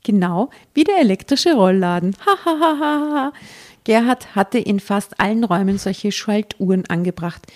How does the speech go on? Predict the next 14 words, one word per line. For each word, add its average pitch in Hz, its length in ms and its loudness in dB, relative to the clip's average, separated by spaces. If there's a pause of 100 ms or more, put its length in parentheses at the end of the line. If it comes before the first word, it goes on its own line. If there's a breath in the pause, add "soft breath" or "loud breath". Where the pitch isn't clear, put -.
(420 loud breath)
die 208 120 4
sich 254 280 -2
in 185 100 2
unregelmäßigen 214 880 2
Abständen - 640 -2
ein- 180 140 2
und 196 160 -4
ausschalteten, 185 840 0
damit 196 280 2
das - 200 -6
Haus 202 320 2
während 202 320 2
unserer 180 360 -2
Abwesenheit 165 640 -4